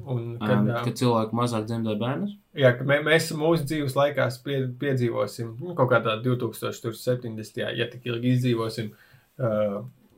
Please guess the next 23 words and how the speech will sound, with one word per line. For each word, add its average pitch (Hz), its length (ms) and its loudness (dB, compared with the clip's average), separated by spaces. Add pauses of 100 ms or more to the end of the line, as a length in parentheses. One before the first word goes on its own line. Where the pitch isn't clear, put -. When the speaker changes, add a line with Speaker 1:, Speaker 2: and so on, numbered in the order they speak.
Speaker 1:
tā 131 100 -14
kā 110 160 0
augstāko 107 560 0
punktu - 380 0 (640)
cilvēku 110 680 -2
daudzumam 117 560 0
uz 117 140 -6
zemeslodes. 131 560 -4 (1200)
Speaker 2:
Nu, 139 240 2
es 135 160 0
apšaubu, 147 400 0
ka 147 80 -6
es 143 120 -8
tik 151 120 -4
ilgi 147 220 -2
izdzīvošu 135 500 -4
tā 123 220 -2
realistiski. 127 760 -4 (300)
Speaker 1:
Pagaid, 117 240 4
cik 131 160 0
tev 117 160 -4
ir - 100 -12
tagad? - 400 -14